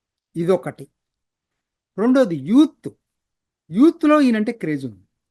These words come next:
రాజీవ్ చంద్రశేఖర్ అంటే ఒక సక్సెస్‌ఫుల్ ఎంటర్‌ప్రెన్యూర్‌గా ఒక క్రేజ్ ఉంది. So ఈయన యూత్‌ని అట్రాక్ట్ చేస్తాడనేది కూడా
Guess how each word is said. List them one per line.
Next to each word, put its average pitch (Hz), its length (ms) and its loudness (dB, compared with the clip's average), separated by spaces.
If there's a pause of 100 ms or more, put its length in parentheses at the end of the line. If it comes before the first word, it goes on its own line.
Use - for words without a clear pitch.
(180)
రాజీవ్ 180 320 -2
చంద్రశేఖర్ 143 640 -12
అంటే 156 140 -12
ఒక 175 180 -12
సక్సెస్‌ఫుల్ 196 640 -12
ఎంటర్‌ప్రెన్యూర్‌గా 151 840 -10 (480)
ఒక 180 160 -12
క్రేజ్ 165 280 -4
ఉంది. 107 200 -12 (440)
So 247 100 -10 (160)
ఈయన 226 260 -4 (640)
యూత్‌ని 294 600 2
అట్రాక్ట్ 208 420 -4
చేస్తాడనేది 156 640 -6
కూడా 170 260 -4